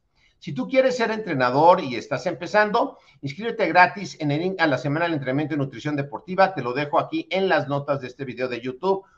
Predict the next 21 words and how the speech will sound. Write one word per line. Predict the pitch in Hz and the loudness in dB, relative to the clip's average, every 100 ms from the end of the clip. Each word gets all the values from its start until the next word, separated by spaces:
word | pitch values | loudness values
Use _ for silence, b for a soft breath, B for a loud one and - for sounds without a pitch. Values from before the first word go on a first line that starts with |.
| B | B
o | 180 | 4
del | 208 190 - | 6 4 2
podcast | 170 143 170 156 - | -2 0 2 0 0
o | 139 147 151 | -2 0 0
de | 139 156 | -2 -4
donde | 131 127 117 | -2 -4 -4
estés | 107 - 123 | -8 -8 -6
viendo | 135 127 | -4 -6
esta | 127 | -6
información | 131 135 139 135 156 147 | -8 -4 -2 -2 -2 -4
de | |
tu | 139 104 | -6 -6
red | 120 127 | -8 -6
favorita | 113 107 107 143 | -8 -10 -8 -6
social. | 139 214 440 b b b | 0 2 0 b b b
Ahí | 123 143 | 0 2
viene | 143 143 | 2 2
un | 139 | 2
link | 151 147 | 0 0
para | - 143 | 2 2
suscribirte. | 143 147 185 226 - 117 b | 0 -6 -8 -8 -8 -10 b